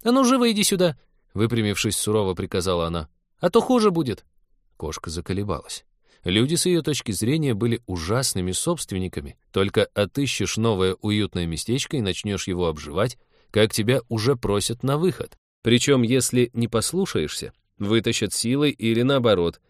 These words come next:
в воспитательных целях запрут дверь, оставив бедную кошечку в темноте и одиночестве.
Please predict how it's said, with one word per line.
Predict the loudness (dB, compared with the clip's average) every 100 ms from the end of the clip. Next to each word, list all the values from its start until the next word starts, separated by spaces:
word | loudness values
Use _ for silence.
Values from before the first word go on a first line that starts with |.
| _ -6
в | 0
воспитательных | 0 0 2 2 2 -2 -2
целях | 0 0 0
запрут | 0 -2 -2 -2 -2 -2
дверь, | 2 2 2 _ _ -2
оставив | 0 2 2 2 0
бедную | 0 0 0 -2
кошечку | -2 -4 -4 -6 -6
в | -8
темноте | -6 -4 -4 -2 -2 -2
и | -2
одиночестве. | -2 -2 -4 -4 -8 -12 -14